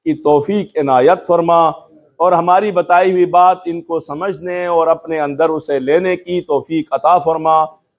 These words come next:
پروردگارہ ہم سب پر اپنی رحمت کا نزول فرما، پروردگارہ ہم سب پر اپنے کرم و عنایت و بخشش کا نزول فرما۔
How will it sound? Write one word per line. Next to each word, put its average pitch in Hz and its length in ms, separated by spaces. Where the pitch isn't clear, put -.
پروردگارہ 190 760
ہم 170 240
سب 214 340
پر 180 180
اپنی 180 540
رحمت 160 480
کا 160 120
نزول 151 440
فرما، 160 600
پروردگارہ 175 800
ہم 160 160
سب 160 240
پر 160 120
اپنے 156 400
کرم 160 360
و 156 120
عنایت 147 500
و 147 100
بخشش 131 440
کا 131 160
نزول 160 340
فرما۔ 156 480